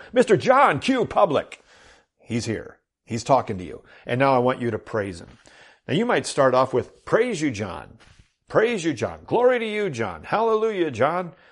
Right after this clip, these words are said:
Glory to you. Alleluia. Maranatha. Thank you, John." And after about a minute, you would be calling my producer,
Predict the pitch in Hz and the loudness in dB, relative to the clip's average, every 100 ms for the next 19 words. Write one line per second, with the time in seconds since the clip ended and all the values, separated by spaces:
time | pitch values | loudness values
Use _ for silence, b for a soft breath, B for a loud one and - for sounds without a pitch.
0 | b b b _ _ 104 143 233 220 190 | b b b _ _ -4 2 6 6 4
1 | 190 180 139 - 127 254 254 208 170 147 | 2 2 2 2 2 4 4 4 2 2
2 | 110 87 80 82 98 143 180 214 208 - | 0 -2 -6 -8 -4 -2 -2 -4 -4 -2
3 | 117 98 76 - 202 247 240 226 175 160 | -2 -2 -8 -2 0 0 -2 -8 -2 0
4 | 151 123 92 82 b b b b b _ | 2 2 -2 -6 b b b b b _
5 | _ 127 202 262 262 185 139 143 135 - | _ 0 2 2 2 2 4 4 2 0
6 | - _ _ _ _ _ _ _ _ _ | -12 _ _ _ _ _ _ _ _ _
7 | _ _ 127 123 123 101 - - _ _ | _ _ -6 -2 -2 -4 -10 -20 _ _
8 | _ _ _ _ _ _ _ _ _ _ | _ _ _ _ _ _ _ _ _ _
9 | _ _ 123 240 277 151 143 - 160 151 | _ _ -2 0 0 0 -2 4 6 6
10 | 143 127 127 120 113 98 156 143 - 101 | 6 0 0 0 -4 0 -2 -2 -6 -6
11 | 120 139 | -8 -10